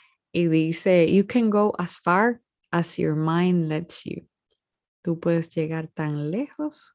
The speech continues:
como tu mente te lo permita. Entonces, como que, hmm,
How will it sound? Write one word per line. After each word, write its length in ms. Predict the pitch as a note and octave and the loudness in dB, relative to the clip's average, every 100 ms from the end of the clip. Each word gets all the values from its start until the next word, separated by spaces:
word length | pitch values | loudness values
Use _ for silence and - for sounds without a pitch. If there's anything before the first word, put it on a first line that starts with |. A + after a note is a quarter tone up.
| - | -20
como 240 | - E3+ | -8 -4
tu 120 | E3 D#3 | -2 -2
mente 260 | D#3 E3+ | -2 -4
te 100 | E3 | -2
lo 120 | E3+ | -2
permita. 500 | E3 D#3 D3 C#3+ - - _ _ _ _ | 0 0 -2 -4 -8 -20 _ _ _ _
Entonces, 500 | E3+ D#3+ E3 E3 E3+ | -4 -4 -4 -2 -2
como 240 | E3+ D#3+ | 0 0
que, 300 | D3+ D#3+ E3+ - _ | 2 0 -2 -8 _
hmm, 220 | D4 F3+ | 4 6